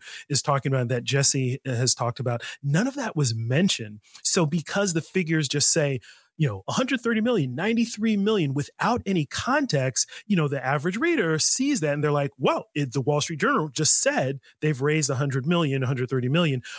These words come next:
when that is most likely not the case. And again, no one can say what the specific number is, right? The funny thing is that this is the world of illicit finance. I mean, uh,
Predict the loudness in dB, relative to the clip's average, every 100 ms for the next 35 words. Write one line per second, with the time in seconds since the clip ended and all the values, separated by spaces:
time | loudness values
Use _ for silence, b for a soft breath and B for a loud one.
0 | B -2 2 2 0 0 -2 -2 -4 0
1 | 2 2 0 -2 0 0 2 0 -2 -8
2 | -2 0 0 -2 -4 -2 -2 0 0 0
3 | -2 2 2 4 2 0 -2 0 -2 0
4 | 0 0 -4 -2 -2 -2 -4 -8 _ 0
5 | 2 0 0 -2 -2 -4 0 0 2 2
6 | 2 0 -2 0 0 2 0 0 0 -2
7 | 0 0 0 -2 0 0 -2 -2 0 2
8 | 2 2 2 -4 -4